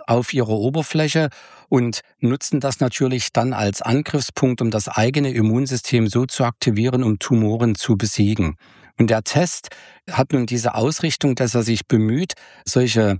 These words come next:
Immunzellen, Makrophagen zu finden und sie zu analysieren, welche Informationen tragen sie auf ihre Oberfläche und sind da eben eventuell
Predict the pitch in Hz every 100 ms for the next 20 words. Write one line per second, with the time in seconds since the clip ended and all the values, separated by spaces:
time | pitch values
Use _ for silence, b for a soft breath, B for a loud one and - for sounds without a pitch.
0 | - - 110 110 135 185 - 156 147 123
1 | 127 131 107 - 107 147 165 160 - 123
2 | - 135 165 160 127 - 113 - 110 120
3 | 110 98 - 135 180 175 B B B 113
4 | 127 - 110 104 87 - 131 131 110 -
5 | - 123 165 147 - 104 135 151 - 135
6 | 110 - 113 110 107 151 156 147 135 127
7 | 113 131 147 131 123 123 113 113 127 139
8 | 120 120